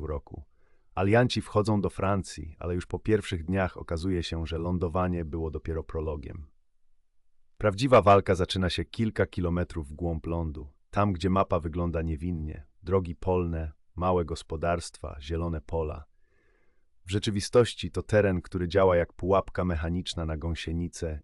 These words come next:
i jak mnożnik ognia dla obrońcy. Normandzki bocage, czyli labirynt żywopłotów, to nie są krzaki, to ściany. Przez setki lat rolnicy usypywali wały ziemne jako granice pól,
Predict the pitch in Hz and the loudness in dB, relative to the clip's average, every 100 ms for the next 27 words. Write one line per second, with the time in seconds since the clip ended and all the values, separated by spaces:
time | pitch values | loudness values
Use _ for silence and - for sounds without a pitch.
0 | - 82 - 92 92 80 85 - 95 82 | -6 -6 -2 0 0 0 -4 -2 -4 -2
1 | 80 76 76 76 82 80 73 - 76 - | -4 -4 -6 -6 -4 -6 -6 -12 -16 -20
2 | _ _ _ _ _ _ _ 90 98 113 | _ _ _ _ _ _ _ -2 4 4
3 | 110 - 90 90 107 101 82 76 87 87 | 4 -2 -2 2 6 6 4 -4 -4 -2
4 | 87 87 98 92 78 85 80 - 95 92 | 0 2 2 2 0 -2 -4 0 0 0
5 | 80 - - 104 104 101 - - - - | -4 -10 -2 0 0 0 -2 0 0 0
6 | - - _ _ _ _ _ 92 - - | -12 -20 _ _ _ _ _ -8 -4 0
7 | 98 76 - - - - 98 - - 117 | 0 -2 -8 -14 -20 -8 -6 0 4 4
8 | - 98 98 92 - 87 90 101 - 95 | 2 0 4 2 0 -2 0 0 -2 -6
9 | 92 - - 85 92 90 92 90 87 78 | -6 -8 -4 0 2 2 2 2 2 0
10 | 90 87 80 78 80 78 82 90 92 - | 0 0 -2 -6 -6 -4 -4 -4 -6 -8
11 | 92 90 76 | -4 -4 -4